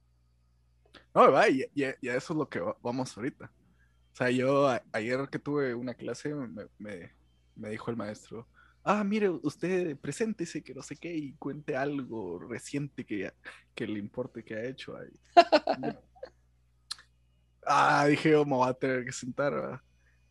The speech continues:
Speaker 1: Y, y cabal, o sea, lo que dije fue,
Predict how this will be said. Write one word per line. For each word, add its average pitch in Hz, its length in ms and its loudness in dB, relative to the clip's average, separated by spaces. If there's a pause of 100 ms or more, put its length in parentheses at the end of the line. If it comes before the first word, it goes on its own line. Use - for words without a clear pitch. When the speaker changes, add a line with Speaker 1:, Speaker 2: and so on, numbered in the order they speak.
(760)
Speaker 1:
Y, 139 680 4 (260)
y 160 80 -6
cabal, 165 400 4
o 135 40 -2
sea, 139 300 0 (720)
lo 131 220 -2
que 135 120 -2
dije 135 220 -2
fue, 135 480 2